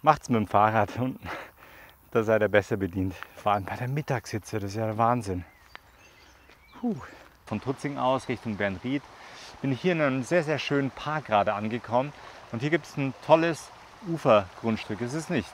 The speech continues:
groß, aber im Hintergrund seht ihr schon diese Steine. Ah,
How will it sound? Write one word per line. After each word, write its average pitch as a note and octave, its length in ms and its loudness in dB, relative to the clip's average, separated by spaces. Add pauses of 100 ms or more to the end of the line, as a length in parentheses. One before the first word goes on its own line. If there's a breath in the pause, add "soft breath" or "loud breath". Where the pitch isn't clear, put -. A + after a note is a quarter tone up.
(140)
groß, E3 420 2 (420)
aber G#3 460 8 (260)
im A2 100 -4
Hintergrund C3 460 0
seht B2 160 2
ihr C3+ 80 4
schon A#2+ 160 -2
diese G#2+ 220 -4
Steine. G2+ 480 0 (920 loud breath)
Ah, C#3+ 220 4